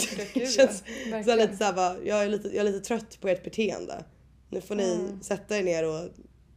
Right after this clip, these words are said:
Speaker 1: look how the good people are gonna do it.
Speaker 2: <laughs> Verkligen.
Speaker 1: Watch and learn and observe.
Speaker 2: Watch
Speaker 1: Thank
Speaker 2: and
Speaker 1: you.
Speaker 2: learn. Alltså verkligen. I agree.
Speaker 1: Mm.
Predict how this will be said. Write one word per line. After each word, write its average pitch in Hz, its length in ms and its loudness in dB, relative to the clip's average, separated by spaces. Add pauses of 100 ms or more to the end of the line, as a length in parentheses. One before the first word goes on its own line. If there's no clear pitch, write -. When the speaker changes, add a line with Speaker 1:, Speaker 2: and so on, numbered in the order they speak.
(140)
Speaker 1:
look 208 280 0
how 185 120 -2
the 180 80 0
good 202 280 2
people 156 260 -4
are 135 80 -4
gonna 65 220 -8
do 60 200 -6
it. - 260 -14 (500)
Speaker 2:
<laughs> 262 1040 2
Verkligen. 220 600 -4
Speaker 1:
Watch 269 380 6
and 226 300 6 (140)
learn 151 400 2
and 160 240 0
observe. - 680 -8
Speaker 2:
Watch 196 160 -12
Speaker 1:
Thank - 300 -6
Speaker 2:
and 208 100 -8
Speaker 1:
you. - 100 -6
Speaker 2:
learn. 180 540 -8 (720)
Alltså 220 280 -10
verkligen. 208 540 -6 (480)
I 220 40 -6
agree. 190 380 0
Speaker 1:
Mm. 208 220 0